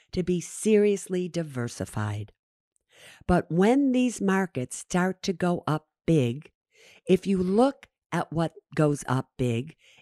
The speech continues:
it's usually the technology stocks, the growth stocks. But you don't want all of your money just in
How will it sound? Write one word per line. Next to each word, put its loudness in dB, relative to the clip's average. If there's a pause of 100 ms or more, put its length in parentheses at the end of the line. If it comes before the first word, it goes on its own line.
it's 0
usually 0
the -6
technology -4
stocks, -10 (420)
the 2
growth 0 (160)
stocks. -8 (1080)
But -2 (140)
you 2
don't 2
want 0
all 0
of -4
your 0
money 0
just -6
in 0